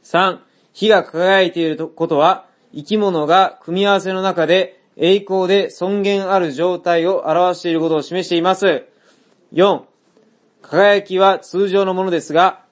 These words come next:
稲妻のきらめきは特別なものです。これが示していることは、特別な時には特別な光があって、突然、きらめいて、他の人たちを驚かせるであろうということです。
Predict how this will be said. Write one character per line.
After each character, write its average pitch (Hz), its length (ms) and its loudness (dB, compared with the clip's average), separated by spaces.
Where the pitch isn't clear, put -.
稲 185 280 0
妻 196 200 -2
の 190 280 -2
き - 120 -6
ら 185 120 4
め 185 140 -4
き 175 120 -4
は 196 180 4
特 156 240 -8
別 196 200 0
な 202 120 0
も 190 120 0
の 185 60 0
で 196 120 2
す。 175 320 0
こ 165 140 0
れ 196 100 2
が 196 140 2
示 190 300 -6
し - 40 -14
て 180 120 0
い - 20 0
る 160 80 -2
こ 165 100 -4
と 156 100 0
は、 180 280 4
特 160 260 -2
別 202 220 0
な 185 120 -4
時 170 200 -6
に 185 120 -2
は 165 180 2
特 147 220 -12
別 185 220 -2
な 175 100 0
光 180 260 0
が 165 120 4
あ 196 40 4
っ 190 120 -4
て、 175 300 -2
突 170 260 -4
然、 196 340 2
き - 180 -4
ら 196 180 4
め 196 160 -2
い 160 100 -6
て、 190 400 -2
他 190 120 0
の 190 140 0
人 - 120 -16
た 180 140 0
ち 175 160 -8
を 170 200 0
驚 202 380 0
か 208 160 0
せ 202 140 -2
る 190 100 0
で 170 80 2
あ 175 100 4
ろ 190 120 2
う - 40 -10
と 170 80 -6
い 170 60 -2
う 165 40 -4
こ 165 80 -4
と 151 60 -8
で 180 120 -2
す。 143 320 -2